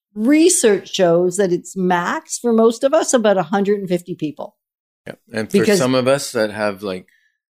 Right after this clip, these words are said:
Speaker 2: you know, don't have as much, like myself, it's maybe a hundred.
Speaker 1: Right. So it's different for, and for some people, it may be less than that. And
Speaker 2: Because
Speaker 1: yet
Speaker 2: you are
Speaker 1: some
Speaker 2: masterful. You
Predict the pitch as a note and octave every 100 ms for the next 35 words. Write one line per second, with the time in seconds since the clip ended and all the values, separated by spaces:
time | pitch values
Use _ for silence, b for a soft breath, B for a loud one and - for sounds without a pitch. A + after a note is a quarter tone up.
0 | _ _ _ - G2 F#2+ F2+ G#2+ G#2+ G2+
1 | G#2 G2 F#2+ F2+ G#2 G2 - - F#2 -
2 | F#2+ F2 - F#2+ F#2 C3 - _ _ -
3 | F2 D#2+ F#2 - F2+ _ _ _ _ _
4 | _ _ - C4 G3+ - - G#3 G#3 E3
5 | A#3+ A#3+ A3+ E3+ G#3 G3 G#3 A3+ A3 A3+
6 | A#3 A3+ G#3+ F#3+ G3+ G3 F#3+ F#3 F#3 -
7 | F#3+ D3+ C#3 - - B B B3 C4+ C#4+
8 | A3 A3 D3+ C3 A#2+ D#3 - B2+ - B1+
9 | C#3+ G3+ C4